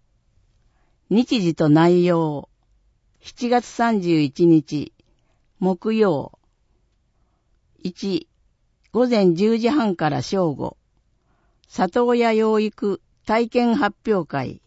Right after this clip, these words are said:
二、午後一時から二時。里親交流会。里親サポーター養成講座。三、午後二時から三時。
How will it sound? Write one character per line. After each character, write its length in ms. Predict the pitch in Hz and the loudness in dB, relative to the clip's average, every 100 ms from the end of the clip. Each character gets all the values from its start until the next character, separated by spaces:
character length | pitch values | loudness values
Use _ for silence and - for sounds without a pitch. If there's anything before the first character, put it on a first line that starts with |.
| _ _ _ _ _ _ _ _ - | _ _ _ _ _ _ _ _ -6
二、 300 | 196 208 - _ _ _ _ - | -2 -2 -4 _ _ _ _ -2
午 180 | 247 | 0
後 200 | 247 180 | 2 -2
一 280 | 127 160 254 | -2 -4 -4
時 120 | 226 | -4
か 140 | 196 165 | -2 -2
ら 120 | 143 | 2
二 180 | 147 151 | 2 2
時。 260 | 131 - - _ _ _ _ _ _ _ _ | -4 -14 -18 _ _ _ _ _ _ _ _
里 400 | - 185 - 247 | -2 0 2 2
親 260 | 247 247 233 | 2 2 0
交 240 | 233 233 | 0 2
流 260 | 226 220 165 | 2 0 -2
会。 420 | - 131 117 - _ _ _ _ _ _ _ _ _ _ | -4 -6 -6 -14 _ _ _ _ _ _ _ _ _ _
里 360 | - 190 190 240 | -8 -6 0 0
親 240 | 233 233 | 2 0
サ 180 | 220 277 | -2 -6
ポ 240 | 214 233 226 | -2 -2 -2
ー 40 | |
タ 420 | - 208 196 - - | -2 -2 -2 -6 -4
ー 40 | 190 | -2
養 160 | 226 | -2
成 280 | - 214 214 | -2 -2 -2
講 300 | - 202 147 | -2 -2 -2
座。 260 | 123 113 - _ _ _ _ _ _ _ | -4 -12 -14 _ _ _ _ _ _ _
三、 440 | - 208 208 185 - _ _ _ _ _ - | -6 -2 -2 -6 -10 _ _ _ _ _ -6
午 160 | 196 240 | -2 0
後 120 | 196 | 2
二 180 | 220 226 | 2 0
時 120 | 220 | -2
か 120 | 175 | -4
ら 100 | 151 | -4
三 320 | 139 180 165 | -2 2 2
時。 240 | 127 - | 0 -6